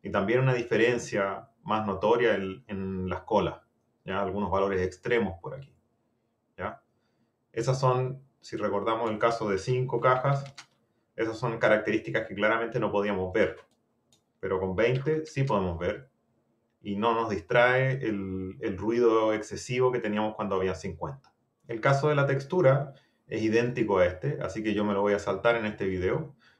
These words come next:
Voy a pasar directo al, al caso, al caso bidimensional, donde vamos a tener el radio y la textura graficados en el eje horizontal y vertical de un mapa de contornos. ¿Ya? Para eso entonces vamos a usar gist dos D.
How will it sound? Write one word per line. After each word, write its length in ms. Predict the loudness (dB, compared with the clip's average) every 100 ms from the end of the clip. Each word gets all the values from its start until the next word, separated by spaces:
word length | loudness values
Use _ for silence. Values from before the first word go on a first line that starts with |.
| _
Voy 140 | 0
a 60 | 2
pasar 280 | 2 0 0
directo 580 | 0 0 0 -2 -2 0
al, 500 | 0 0 0 -2 -4
al 320 | -4 -4 -4 0
caso, 720 | 2 2 0 0 0 -4 -6
al 140 | -4
caso 320 | -2 -2 -2
bidimensional, 880 | -4 -2 -2 -2 -4 -2 -2 -2 -6 _ _ _
donde 200 | -8 -4
vamos 200 | -4 -4
a 60 |
tener 340 | -8 -6 -6 -8 -14
el 160 | -18 -2
radio 340 | 2 4 4
y 140 | 2 2
la 140 | 0
textura 680 | 0 -6 -4 -2 -2 -4 -12 _ _ _ _
graficados 600 | -8 -4 2 4 4 2
en 80 | -2
el 140 | -2
eje 240 | -4 -2 -4
horizontal 720 | -4 -6 -8 0 2 2 0
y 40 |
vertical 540 | -4 -6 -8 -2 0 0
de 80 |
un 80 | -2
mapa 240 | 0 2 2
de 80 |
contornos. 640 | 0 -4 0 0 0 -16 _ _ _ _ _
¿Ya? 160 | -6 -2
Para 160 | 0 0
eso 160 | -2
entonces 280 | -8 -8 -4
vamos 180 | -4 -4
a 180 | -4 -6
usar 140 | -6
gist 360 | -10 -12 -12 _
dos 320 | 0 2 2
D. 240 | -6 -8